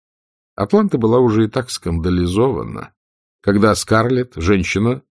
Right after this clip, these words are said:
стала заниматься лесопилкой, но по мере того, как шло время, город решил, что эта женщина вообще способна на все. Ее беззастенчивая манера торговаться шокировала людей,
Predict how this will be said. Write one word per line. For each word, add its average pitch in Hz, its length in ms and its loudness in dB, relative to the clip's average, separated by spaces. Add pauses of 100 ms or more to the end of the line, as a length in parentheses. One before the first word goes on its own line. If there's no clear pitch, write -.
стала 101 320 2
заниматься 98 500 0
лесопилкой, 98 760 -2 (480)
но 120 260 2
по - 180 -6
мере 92 240 0
того, 87 220 -2
как 85 200 -6
шло - 160 -8
время, 82 300 -2
город 87 300 -2
решил, 85 480 -6
что - 200 -2
эта 85 160 -2
женщина 85 540 -2
вообще 135 400 -2
способна 69 500 -8
на 65 100 -12
все. - 260 -10 (840)
Ее 120 240 4
беззастенчивая 107 880 0
манера 104 380 2
торговаться 90 560 -2
шокировала 92 580 -2
людей, 113 460 -4